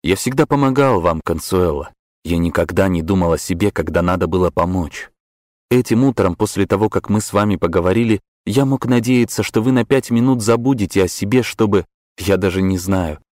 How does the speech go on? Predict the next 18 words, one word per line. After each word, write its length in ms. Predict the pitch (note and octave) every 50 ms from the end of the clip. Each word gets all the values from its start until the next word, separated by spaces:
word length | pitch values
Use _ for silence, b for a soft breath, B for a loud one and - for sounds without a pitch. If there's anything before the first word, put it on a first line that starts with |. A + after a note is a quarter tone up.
| _ _ _ -
возможно, 500 | A2 C3 A#2+ D3+ E3 D#3+ C3+ C#3+ C3+ A#2+
сказать 380 | - - B2+ A#2+ A#2 C3+ A2+
спасибо, 760 | - - - G#2 F#2+ - - - G#2 A2 A#2 G#2+ F#2 E2+ - - _ _ _ _
или, 160 | - B2 B2+ B2+
может 300 | C3 B2+ B2 A#2+ A#2 A#2
быть, 160 | A2+ A2 A2+
в 80 | G2
благодарность 800 | G2+ A2 A2+ G#2 A2 A#2 G#2 B2+ B2+ B2 A#2 A2+ - - - -
просветлеете 1000 | - B2 A2+ - - A2+ A2+ - - A2 A2 A#2+ B2 A#2+ A#2+ A#2 G#2+ - A#2+ A2+
лицом, 540 | A#2 A2+ - - - C#3 C3+ B2 G#2 E2 - _ _ _ _ _
чего 280 | - C3 A#2+ A#2 A#2+ A2
бы 100 | A#2 A2+
мне 180 | A2+ A2 A2
так 200 | G#2 A#2+ G#2 -
хотелось. 720 | - - A2+ G#2+ - - A#2 A2 G2 D#2+ C#2+ - - - _ _ _ _ _ _ _
Просветлеете, 880 | - F#2 - - F#2 F2+ - - F#2+ G2 G2+ G#2 G2+ F#2+ E2+ - - -
чтобы 340 | - - F#2 F#2+ F#2 G#2 F#2+
жизнь 360 | - A2+ A#2 A2+ G#2 G#2